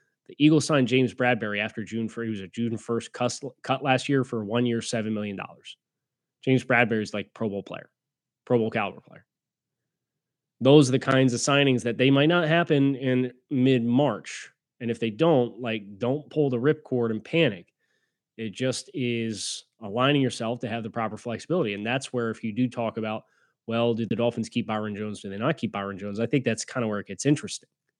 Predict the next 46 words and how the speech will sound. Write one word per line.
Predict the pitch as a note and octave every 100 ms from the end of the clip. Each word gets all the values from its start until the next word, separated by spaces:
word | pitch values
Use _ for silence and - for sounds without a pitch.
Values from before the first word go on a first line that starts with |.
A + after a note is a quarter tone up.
| _ _ _ _ _ _
is | G#2+ G2+
if | G2+
you | G#2+
keep | - C#3
Byron | B2+ A#2+ A#2
Jones | G#2 A2+ G#2+
through | - A#2+
June | G#2 A2 G#2
first | - F#3 D3 - -
and | A#2+ A2 A2
then | G#2+ A2+ A2 A2 G2+ _ _ _ _ _ _ _
something | - - C#3 C3 - B2+ A#2
makes | A#2+ A#2+ -
itself | A2+ - A#2 G#2
available | G#2 B2 C#3 A#2 A2+ G#2+
with | G#2 -
other | C#3+ G3+ F3
post-June | B2+ A#2 - A2+ G#2+
first | - A2 -
cuts, | - G#2 - - _ _ _ _ _
the | G2+ B2
other | B2+
shoe | B2 - B2
can | A#2+
drop | G#2 A#2+ A#2+ A2
and | A2
you | A2
can | A2+ G#2 F#2+
get | A2 A2
the | G#2+
cap | A2+ G#2+
space | - A2+ G#2 G#2+
and, | G2+
and | G#2+
make | G#2+ A#2 A2+
a |
signing | - G#2 G#2 G2+
like | G2+ G2
that | G2+ F#2+
happen | - D3 E3+ G2+ F#2+ - _ _ _ _ _ _
and | A#2+
get | A2+
a |
player | G#2+ A#2+ G#2
on | F#2+ F#2
board. | F#2 -